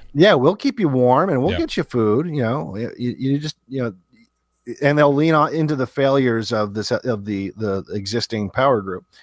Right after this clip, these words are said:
Speaker 1: Um, and that's, I think, what'll happen is if we can, if we, you know, if we can be so lucky,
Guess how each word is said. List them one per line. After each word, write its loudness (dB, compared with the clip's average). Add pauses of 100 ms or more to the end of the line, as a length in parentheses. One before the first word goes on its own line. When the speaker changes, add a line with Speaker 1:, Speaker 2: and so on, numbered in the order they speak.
(460)
Speaker 1:
Um, 0 (140)
and 2
that's, 2
I 0
think, -2
what'll 0
happen -4
is -4
if -8
we 0
can, -4 (160)
if -12
we, -14
you -2
know, 0
if -12
we 2
can 0
be 2
so 0
lucky, -2